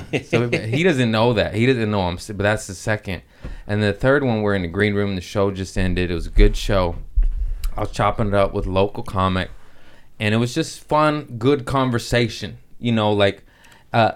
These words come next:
Speaker 2: uh, I'm not, I mean, I'm far in the game, but I'm not that far in. So I love it when it's like, "Oh, yes, here's some good shit, information that was fed to me by, you know,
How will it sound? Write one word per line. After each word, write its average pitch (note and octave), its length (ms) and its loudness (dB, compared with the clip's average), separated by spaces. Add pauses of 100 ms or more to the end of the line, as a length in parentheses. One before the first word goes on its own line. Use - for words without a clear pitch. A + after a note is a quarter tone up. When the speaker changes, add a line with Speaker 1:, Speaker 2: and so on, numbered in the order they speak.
Speaker 2:
uh, B2 180 2 (240)
I'm D3+ 200 0
not, D3 180 0
I A#2 100 2
mean, C3 200 2
I'm C#3 140 2
far B2 300 4
in A2+ 160 2
the G#2 60 0
game, G2+ 380 0
but F#2+ 80 0
I'm G2+ 160 0
not F#2+ 200 0
that G2+ 220 -2
far F2+ 300 2
in. F2+ 180 -2
So G2 160 -6
I F#2+ 200 -2
love G#2+ 280 2
it G#2+ 140 0
when G2 180 -2
it's G2 160 -6
like, E2+ 240 -8
"Oh, A#2+ 140 4
yes, A#2 480 0 (400)
here's G#2+ 200 0
some G#2 200 -6
good G2+ 260 0
shit, - 460 -2
information F#2 880 -4
that F2+ 160 -4
was E2 180 -8
fed F2+ 300 -2
to F2 40 -4
me E2+ 220 -6
by, D#2+ 460 -10 (180)
you G2 140 -6
know, D2+ 180 -10